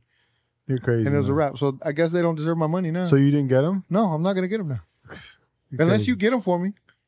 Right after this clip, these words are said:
Speaker 2: and I pay you, I'll Venmo you.
Speaker 1: I'll think about it, bro. I don't know, man.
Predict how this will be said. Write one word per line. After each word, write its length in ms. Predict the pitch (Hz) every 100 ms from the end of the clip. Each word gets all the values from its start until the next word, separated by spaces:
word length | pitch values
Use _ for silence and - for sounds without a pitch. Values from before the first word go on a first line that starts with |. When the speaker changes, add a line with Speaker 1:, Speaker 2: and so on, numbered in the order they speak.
| _
Speaker 2:
and 100 | 147
I 60 | 147
pay 180 | - 202
you, 200 | 185 165
I'll 80 |
Venmo 280 | 143 175 151
you. 140 | 147 170 _ _ _ _ _ _ _
Speaker 1:
I'll 180 | 156 170
think 240 | - 185
about 260 | 147 127 113
it, 80 | 110
bro. 140 | 117
I 100 | 123
don't 140 | 147 139
know, 140 | 127
man. 240 | 113 113